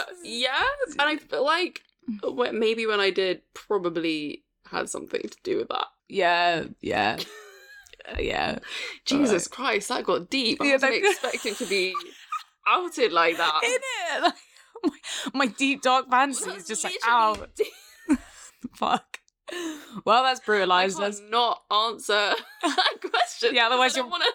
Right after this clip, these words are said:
Speaker 2: you're running down that
Speaker 1: I wanna
Speaker 2: fucking
Speaker 1: make
Speaker 2: hallway
Speaker 1: it down the
Speaker 2: naked.
Speaker 1: hallway.
Speaker 2: If you said
Speaker 1: Fuck.
Speaker 2: no, though, I'd be like, "Well, you obviously had."
Speaker 1: Do you think?
Speaker 2: Yeah, if you said, "No, I'm not gonna answer this question."
Speaker 1: Oh, yeah.
Speaker 2: Yeah.
Speaker 1: Yeah, yeah, yeah.
Speaker 2: Yeah. So
Speaker 1: I'd
Speaker 2: lose,
Speaker 1: be
Speaker 2: lose.
Speaker 1: pissed.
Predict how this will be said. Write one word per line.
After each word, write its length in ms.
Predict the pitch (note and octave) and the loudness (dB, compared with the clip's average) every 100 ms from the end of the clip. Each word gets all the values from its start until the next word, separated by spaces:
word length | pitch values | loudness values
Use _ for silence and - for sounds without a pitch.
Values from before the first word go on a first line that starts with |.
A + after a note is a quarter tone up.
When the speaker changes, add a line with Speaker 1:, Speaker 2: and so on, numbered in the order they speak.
| - | 2
Speaker 2:
you're 140 | B3+ B3 | 2 4
running 260 | C#4 B3+ | 4 4
down 180 | B3 A#3+ | 2 2
that 140 | A3 | 0
Speaker 1:
I 40 | F#4 | 0
wanna 120 | A#3+ | 0
Speaker 2:
fucking 180 | A#3+ G#3 | 0 0
Speaker 1:
make 40 | |
Speaker 2:
hallway 260 | A#3 A#3 G3 | 4 4 4
Speaker 1:
it 60 | |
down 100 | G3+ | 2
the 20 | A3+ A3+ - | 0 0 -4
Speaker 2:
naked. 160 | - | -6
Speaker 1:
hallway. 340 | E4+ B3+ - G3+ - - - - - - - | -6 -4 -2 -4 -8 -12 -14 -16 -18 -20 -2
Speaker 2:
If 160 | - F#4 | 0 2
you 100 | A4 | 2
said 200 | A#4 B4 | 2 0
Speaker 1:
Fuck. 80 | D4 | 2
Speaker 2:
no, 260 | B3+ D4 | 4 4
though, 160 | C4+ F#3+ | 2 0
I'd 100 | F3+ | 2
be 100 | G3 | 4
like, 160 | F3+ F3 | 4 4
"Well, 100 | F3 | 4
you 180 | F3 F3 | 4 4
obviously 380 | E3+ E3+ E3+ | 2 0 0
had." 360 | E3+ E3 D3+ D#3+ - - _ _ _ _ | 2 0 0 -8 -12 -16 _ _ _ _
Speaker 1:
Do 60 | - | -6
you 80 | A3 | -2
think? 340 | D4 - - _ _ _ - | -2 -2 -8 _ _ _ -4
Speaker 2:
Yeah, 180 | D4 C4 | 0 0
if 100 | G#3 | 0
you 80 | D4 | -2
said, 220 | D#4 G#3 | -2 2
"No, 160 | A3 G3 | 2 4
I'm 100 | F#3+ | 2
not 120 | F#3 | 2
gonna 140 | F3+ | 4
answer 200 | E3+ E3+ | 2 2
this 120 | D#3+ | -4
question." 540 | - F3 E3 B2 A2+ G3 | -2 0 2 2 2 2
Speaker 1:
Oh, 320 | G#3 F3+ E3+ F3 | 4 2 0 -2
yeah. 580 | G#3+ G3+ G#3+ F3 D#3+ | 0 0 2 2 2
Speaker 2:
Yeah. 0 | |
Speaker 1:
Yeah, 80 | B3+ | 0
yeah, 200 | C4 D4 D4+ | 2 2 2
yeah. 60 | D#4 D4+ G#3 | 0 0 0
Speaker 2:
Yeah. 40 | - | -4
So 160 | - | -8
Speaker 1:
I'd 60 | B3 | -2
Speaker 2:
lose, 300 | C#4 D#4+ G3+ | 2 4 2
Speaker 1:
be 60 | A3 | 0
Speaker 2:
lose. 360 | A#3 G#3 D#3 | 2 0 -2
Speaker 1:
pissed. 160 | C4+ | -8